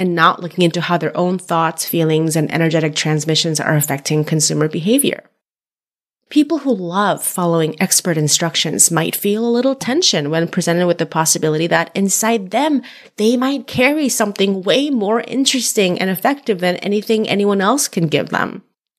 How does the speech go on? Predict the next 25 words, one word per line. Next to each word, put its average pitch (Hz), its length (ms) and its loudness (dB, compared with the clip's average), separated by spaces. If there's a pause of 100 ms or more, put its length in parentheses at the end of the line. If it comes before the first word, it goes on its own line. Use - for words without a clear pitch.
(600)
People 214 600 0
who 202 180 0
think 190 260 -2
it's 196 160 -2 (100)
all 170 280 2
about 202 280 -2
strategy 180 800 0
find 202 200 0
it 233 80 -2
very 208 260 0
uncomfortable 269 720 0
to 185 120 -6
slow 190 440 0
down 202 320 -2
enough 170 300 -2
to 196 100 -2
look 170 300 -2
at - 240 -2
the 226 100 0
feelings 220 760 -2
they're 165 180 2
avoiding 151 560 0
and 196 140 0
how 180 400 2
their 175 460 0